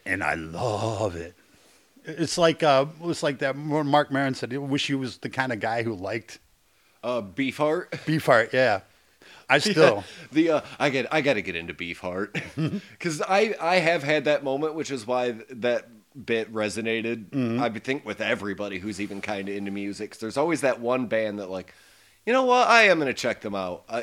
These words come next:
Speaker 2: it's
Speaker 1: Mm-hmm.
Speaker 2: been this long. I've avoided it. I don't know why." Just something about, like, either the band name or something threw me off.
Speaker 1: Mm-hmm.
Speaker 2: And go back and listen to it and go, "Oh, God damn it, this is great." <laughs>
Speaker 1: I,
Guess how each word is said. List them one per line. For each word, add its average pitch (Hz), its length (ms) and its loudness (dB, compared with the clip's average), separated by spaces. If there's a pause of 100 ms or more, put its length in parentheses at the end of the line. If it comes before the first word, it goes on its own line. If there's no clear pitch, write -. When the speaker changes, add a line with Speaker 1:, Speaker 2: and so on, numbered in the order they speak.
Speaker 2:
it's 107 180 -2
Speaker 1:
Mm-hmm. 123 40 -2
Speaker 2:
been 135 240 2
this 175 260 -2
long. 160 380 0
I've 120 240 -2
avoided 139 500 -2
it. 139 160 -4
I 107 100 -6
don't 98 260 -4
know 92 120 -6
why." 139 720 -2 (400)
Just 131 240 -10
something 175 300 -2
about, 139 200 2
like, 117 180 -4
either 131 240 0
the 98 120 -6
band 143 480 -2
name 139 320 -4
or 131 100 -8
something 139 440 -8 (220)
threw 151 180 -2
me 139 160 -2
off. 127 300 -2
Speaker 1:
Mm-hmm. 101 320 -4 (240)
Speaker 2:
And 131 260 -6
go 139 160 2
back 139 240 2
and 135 100 -2
listen 135 280 -4
to 135 140 0
it - 20 -2
and 120 100 -6
go, 95 120 -4 (340)
"Oh, 143 140 -6
God 196 280 -4
damn 104 180 -4
it, 104 80 -10
this 139 160 -8
is 90 80 -14
great." 78 320 -12 (240)
<laughs> - 60 -16 (800)
Speaker 1:
I, 131 260 2